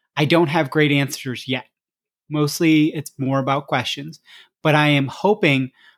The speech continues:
for someone out there to hear this and to take this as the impetus to write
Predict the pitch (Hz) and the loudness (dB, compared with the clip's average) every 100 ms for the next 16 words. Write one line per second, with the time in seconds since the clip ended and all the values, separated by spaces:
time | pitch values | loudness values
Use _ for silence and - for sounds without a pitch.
0 | - 156 - 180 185 202 196 185 156 170 | -4 -2 0 2 2 2 2 2 2 0
1 | - 139 127 123 - 135 180 180 160 160 | 0 0 0 -2 -8 -4 0 2 2 0
2 | 156 - - 147 143 139 156 135 147 - | -2 -8 -4 -2 0 0 2 2 -2 -6
3 | - 156 156 - 147 143 151 117 131 147 | 0 0 0 0 0 0 -2 -4 -2 -2
4 | 147 147 139 - - - 165 139 139 160 | -2 -2 -6 -6 -12 -6 -2 0 2 0
5 | 170 | 0